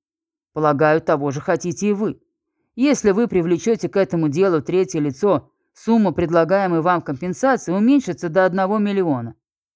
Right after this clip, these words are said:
"Я просто хочу, чтобы моя подруга прочитала эту бумагу и потратила десять минут, отвечая на мои вопросы".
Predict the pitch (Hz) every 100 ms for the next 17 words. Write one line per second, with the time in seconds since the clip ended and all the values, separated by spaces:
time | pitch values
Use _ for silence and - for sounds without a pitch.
0 | _ _ _ _ _ _ - 175 - 196
1 | 196 214 180 156 262 277 _ _ - 180
2 | 196 202 233 247 208 220 202 - - 208
3 | 196 233 226 196 190 185 175 139 139 185
4 | _ _ - 190 185 175 190 240 269 185
5 | 240 254 - 262 214 240 247 180 165 -
6 | 175 208 220 196 196 240 - 190 - -